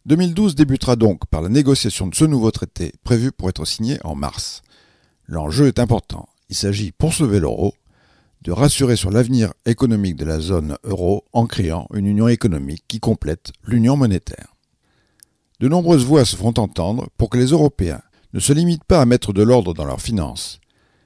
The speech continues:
mais aussi pour qu'ils relancent ensemble l'économie européenne et refondent l'espace social et politique européen. Confrontation Europe et deux autres instituts de réflexion européens lancent un manifeste pour une eurozone solidaire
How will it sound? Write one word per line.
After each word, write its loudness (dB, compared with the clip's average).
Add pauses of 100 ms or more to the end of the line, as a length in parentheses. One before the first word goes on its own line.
(160)
mais 0
aussi 2
pour 0
qu'ils 0
relancent 4
ensemble 0
l'économie 0
européenne -2 (240)
et -2
refondent 0 (520)
l'espace -2
social -2
et 0
politique -2 (120)
européen. 0 (880)
Confrontation 0
Europe -2
et -4
deux 6
autres 2
instituts -4
de -4
réflexion -2
européens -4 (400)
lancent 0
un 2
manifeste -2 (460)
pour 6
une 2 (280)
eurozone 6
solidaire 0